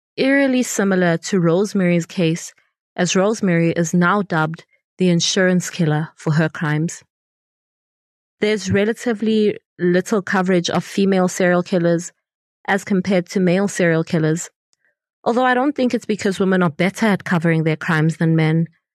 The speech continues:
I think the methods employed in their murders is a better explanation for the so-called murder gap.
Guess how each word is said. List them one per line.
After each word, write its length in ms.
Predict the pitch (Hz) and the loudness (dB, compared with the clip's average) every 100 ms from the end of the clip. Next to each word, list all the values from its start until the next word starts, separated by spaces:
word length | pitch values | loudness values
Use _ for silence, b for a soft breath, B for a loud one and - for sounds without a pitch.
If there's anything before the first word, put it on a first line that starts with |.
| _ _ _ - | _ _ _ -6
I 100 | 226 | -4
think 500 | 226 240 226 220 - - | -2 0 0 -2 -6 -12
the 160 | 190 208 | -4 -2
methods 540 | 208 202 - 233 214 - | 0 0 0 -2 -2 0
employed 680 | 196 185 - 208 214 196 | -2 -2 -4 0 0 0
in 160 | 185 185 | 0 0
their 140 | 175 | 2
murders 520 | 170 165 175 175 170 170 | 2 2 2 0 0 -2
is 140 | 175 | -2
a 60 | 170 | -2
better 300 | 170 185 208 | -2 -2 -2
explanation 800 | - - 185 165 165 - 175 165 | -4 -4 -2 2 2 0 0 0
for 240 | - 165 | 0 0
the 320 | 170 165 170 | 2 0 0
so-called 640 | - - 202 185 196 170 160 | -4 -2 -2 -2 0 0 0
murder 320 | 151 151 156 | 0 0 0
gap. 260 | 147 143 | -2 -4